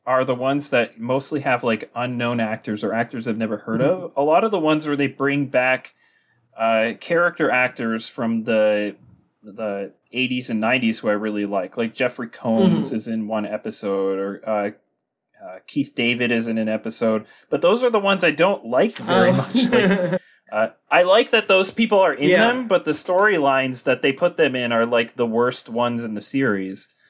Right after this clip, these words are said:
Speaker 1: Uh, so yeah, it's,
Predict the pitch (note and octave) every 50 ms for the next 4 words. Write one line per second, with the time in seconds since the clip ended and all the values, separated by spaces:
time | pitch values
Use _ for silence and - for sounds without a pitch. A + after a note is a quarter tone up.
0 | _ _ _ _ _ _ _ _ _ _ - G2 G#2 G#2 G2+ G2+ G2+ G2 G2 _
1 | _ _ _ _ _ _ _ _ _ _ _ - - F#3+ F#3+ F#3+ E3+ D#3 C#3+ C#3
2 | C#3+ - - G#3 G#3+ G#3+ -